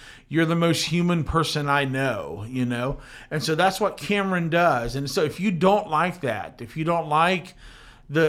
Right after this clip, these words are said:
the, the Terminators, the Titanics, the Avatars, if, if those just, if you're like, "Yuck, that's, I hate that," you're not going to like Alita, you know?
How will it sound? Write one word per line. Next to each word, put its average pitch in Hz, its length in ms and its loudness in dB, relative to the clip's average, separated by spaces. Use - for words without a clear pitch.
the, 143 320 2
the 139 160 -4
Terminators, 151 720 0
the 143 100 -2
Titanics, 147 680 -2
the 143 180 -4
Avatars, 139 720 0
if, 127 120 -6
if 143 200 -8
those 175 260 2
just, - 320 -6
if 131 140 -6
you're 170 140 2
like, 131 180 0
"Yuck, 135 460 -2
that's, 131 280 -6
I 131 140 -4
hate 139 240 -2
that," 131 240 -2
you're 175 140 0
not 226 220 2
going 226 200 4
to 202 80 6
like 208 280 8
Alita, 120 640 0
you 139 120 -2
know? 143 320 -2